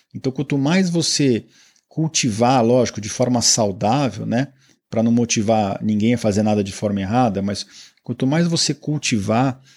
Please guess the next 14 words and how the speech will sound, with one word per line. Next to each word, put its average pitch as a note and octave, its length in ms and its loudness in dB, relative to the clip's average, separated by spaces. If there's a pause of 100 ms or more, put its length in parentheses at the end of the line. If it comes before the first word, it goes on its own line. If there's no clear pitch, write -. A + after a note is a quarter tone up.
(160)
e A2 120 -4
guiar A#2+ 340 2
as C3 140 -2
pessoas A#2+ 680 -2 (320)
nessa A#2+ 300 2
cultura B2+ 800 -2
de G2+ 320 -4
equipe, C#3 580 -4
de G#2+ 200 -2
pertencer B2+ 1000 0
a A2+ 100 -4
algo A2 300 0
maior, G#2+ 540 -2 (880)
melhor, G#2 640 0